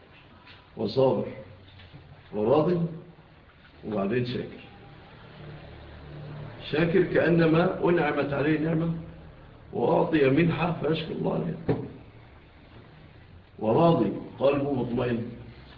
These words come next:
والراضي أعلى من الصابر. الصابر هو الحابس نفسه عن التشكي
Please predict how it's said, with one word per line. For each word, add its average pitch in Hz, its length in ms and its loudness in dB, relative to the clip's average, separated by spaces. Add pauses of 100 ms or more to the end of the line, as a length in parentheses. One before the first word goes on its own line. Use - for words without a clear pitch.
(960)
والراضي 160 520 4
أعلى 170 240 4
من 156 120 4
الصابر. 139 460 0 (200)
الصابر 165 400 2
هو 147 120 6
الحابس 151 520 2
نفسه 156 300 2
عن 139 120 0
التشكي - 440 -6